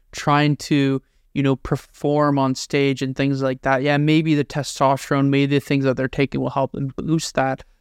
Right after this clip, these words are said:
But, like, you have, like, you're dropping water, you know, you're dropping, like, these things to make yourself look aesthetically pleasing. Usually they say they're at, like,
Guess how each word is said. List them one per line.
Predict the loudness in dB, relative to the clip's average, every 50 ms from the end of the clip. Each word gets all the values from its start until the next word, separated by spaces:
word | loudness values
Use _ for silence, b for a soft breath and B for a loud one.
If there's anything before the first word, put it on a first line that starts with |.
| _ _
But, | 4 4 4 4 4
like, | 2 2 2 -2 _ _ _ _ _ _ _ -4
you | -2 -2 0
have, | 0 -2 -4 -4 _ _ -4
like, | -4 -4 -4 -2
you're | -2 -4 -2
dropping | -2 -4 0 0 0 2 2 0 0 2
water, | 4 6 6 6 6 6 4 0 0
you | -2 -2 0 0
know, | 0 2
you're | 2 0 0
dropping, | 0 0 0 0 0 0 0 0 0 0 0
like, | 0 0 -2 -4 -6 -10
these | -6 -4 -4 -4 -4 -4 -8 -6
things | -4 -2 0 0 0 0 -2 -4
to | -6 -4
make | -2 0 0 0 0 0
yourself | -2 -4 -4 -2 -2 0 0 0 -4 -8 -8
look | -4 -2 -2 -2 -4 -6 -8 -8
aesthetically | -6 -6 -8 -10 0 2 2 2 2 0 -2 0 0 0 0
pleasing. | _ -8 -4 2 4 4 4 4 2 2 2 2 0 -4 _ _ _ _ _ _ -4 -2
Usually | 0 2 2 2
they | 2 0
say | 0 0 0 0 2
they're | 2 2 2 2 2
at, | 2 2 0 0
like, | -2 -4 -4 -4 -6 _ -16